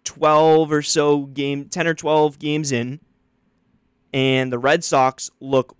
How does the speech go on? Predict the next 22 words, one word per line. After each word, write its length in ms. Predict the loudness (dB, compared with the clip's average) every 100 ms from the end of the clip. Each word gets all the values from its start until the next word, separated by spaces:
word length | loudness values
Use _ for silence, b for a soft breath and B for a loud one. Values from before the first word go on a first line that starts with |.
| _
way 680 | -18 -14 -8 -2 2 4 4
stronger 800 | 0 0 0 0 0 0 0 -4 _ _ _ _ _ _ _ _ _ _ _ -18
than 640 | -4 -2 0 -2 -4 -10 -12
the 100 | -6
Yankees. 720 | 0 2 0 -4 -16 -14 -16 _ _ _ _ _ _ _ _ _ _ _ -8
And 680 | -4 -2 0 0 0 -2 -4
it's 200 | -6 -2
not 220 | 0 0
even 280 | 0 -4 -4
that 220 | -4 -6 -10 -20 _ _
our 160 | -2 -2
bats, 580 | -4 -2 0 2 0 -6
I 40 | -2
mean, 180 | 0
our 100 | 0
bats 320 | 0 -2 -2 -4
are 160 | -2
more 200 | 0 0
powerful 460 | 0 0 -2 -4 -8
at 140 | -8
the 60 | -8
moment, 460 | -4 -2 -2 -6